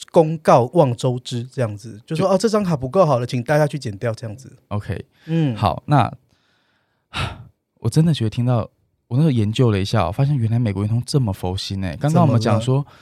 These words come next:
Speaker 2: 你要全程的旅行都保障
Speaker 1: 嗯。
Speaker 2: 这件事情。
Speaker 1: 是。
Speaker 2: 吼，哎，旅程有多长，他就保有，保你多长，上限多少？
Speaker 1: 一百八十天吧。
Speaker 2: 对。
Speaker 1: 但是这个一百八十天其实真的不是美国运通小气吝啬，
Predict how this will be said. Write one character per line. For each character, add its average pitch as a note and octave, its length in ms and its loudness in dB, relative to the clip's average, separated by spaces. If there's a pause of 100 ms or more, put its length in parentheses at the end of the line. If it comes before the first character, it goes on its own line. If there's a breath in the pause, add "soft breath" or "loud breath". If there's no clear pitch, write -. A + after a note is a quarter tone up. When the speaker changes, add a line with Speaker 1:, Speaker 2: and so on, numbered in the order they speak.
(300 soft breath)
Speaker 2:
你 A2+ 140 -4
要 D#3 260 4 (540)
全 A#2+ 420 0
程 A2 260 0
的 G#2 120 0
旅 G#2 180 0
行 G2+ 160 -4
都 A#2 140 2
保 - 200 0
障 A2 300 -2 (160)
Speaker 1:
嗯。 C#3+ 240 0
Speaker 2:
这 C3 100 0
件 B2 220 2
事 A2+ 160 0
情。 - 260 -6 (120)
Speaker 1:
是。 A2 400 -10
Speaker 2:
吼， F#2+ 280 -4 (420)
哎， A2 200 0 (140)
旅 A2 120 -2
程 G#2 220 0
有 G2 140 0
多 G2 180 0
长， - 320 -4
他 - 140 -4
就 A#2+ 100 -2
保 G2 180 0
有， G2 120 -2 (120)
保 G#2 160 0
你 A2 140 0
多 D#2+ 180 -4
长， - 280 -4
上 C3 260 2
限 B2 220 0
多 G#2+ 120 0
少？ - 280 -2 (580)
Speaker 1:
一 E3+ 120 -6
百 A#2+ 140 -2
八 A2 140 -2
十 A#2 120 -8
天 G#2+ 180 -4
吧。 G2+ 240 -12 (140)
Speaker 2:
对。 G#2+ 200 -2 (400 soft breath)
Speaker 1:
但 G#3 100 0
是 G3 120 -2
这 G#3+ 100 0
个 F3 100 -4
一 F3+ 120 0
百 C#3+ 100 2
八 C3 160 0
十 C3+ 80 -4
天 C#3 220 0
其 C3 160 -4
实 C3+ 100 -6
真 F3+ 160 0
的 F3+ 80 4
不 C3 140 0
是 C#3+ 140 0
美 B2+ 120 2
国 A2 240 -6
运 C3 80 -2
通 B2+ 240 -2
小 A#2 220 -4
气 B2+ 180 -2
吝 A#2 180 -2
啬， G#2 300 -6